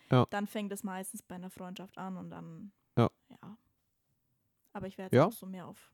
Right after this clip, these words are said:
Speaker 2: Nein, allein wegen dem Hintergrund, dass es so die Freundschaft zerstört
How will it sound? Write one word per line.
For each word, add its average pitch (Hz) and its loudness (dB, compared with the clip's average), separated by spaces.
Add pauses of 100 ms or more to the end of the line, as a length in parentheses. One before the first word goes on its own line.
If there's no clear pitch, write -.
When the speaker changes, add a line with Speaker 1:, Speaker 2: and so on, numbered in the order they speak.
Speaker 2:
Nein, 220 -2
allein 196 -2
wegen 185 -6
dem 190 -4
Hintergrund, 190 -4
dass 185 -10
es - -14
so - -14
die 196 -16
Freundschaft 208 -8
zerstört 196 -12